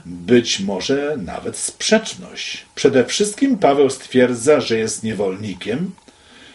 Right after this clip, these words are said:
potem oświadcza, że jest apostołem. Pierwszy wzrok określa wielką pokorę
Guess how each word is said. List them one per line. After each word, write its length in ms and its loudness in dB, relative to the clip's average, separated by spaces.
potem 400 4
oświadcza, 800 0
że 160 -2
jest 340 -6
apostołem. 840 0
Pierwszy 480 6
wzrok 480 2
określa 840 0
wielką 500 4
pokorę 720 2